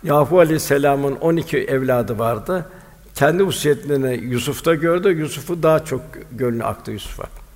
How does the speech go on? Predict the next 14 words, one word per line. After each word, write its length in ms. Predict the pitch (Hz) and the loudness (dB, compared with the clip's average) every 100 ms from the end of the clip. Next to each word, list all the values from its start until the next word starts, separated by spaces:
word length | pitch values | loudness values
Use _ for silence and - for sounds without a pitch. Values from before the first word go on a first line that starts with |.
| - - - - - | -20 -20 -20 -20 -10
Daha 160 | - 113 | -6 -6
çok 220 | - - | -8 -12
sevdi. 440 | - - - - - - - - - | -12 -14 -16 -20 -20 -20 -20 -10 2
Bir 180 | 170 160 | 2 4
kulda 380 | 156 139 170 156 | 0 2 2 2
da 160 | 113 - - - - - - - - | -2 -4 -18 -20 -20 -20 -20 -20 -4
kalbinde 540 | - 143 127 151 143 147 | 4 4 4 -2 0 0
yürüyen 380 | 131 139 151 | 0 0 0
cemali 460 | 113 143 147 151 170 | 2 2 4 4 4
sıfatların 680 | 165 156 147 139 147 139 131 | 0 0 0 0 0 0 2
mazharı 460 | 139 135 143 139 | 2 2 0 4
olursa 220 | 156 143 | 2 2
o 160 | 135 135 | -2 2
kalp, 240 | 147 175 | 4 4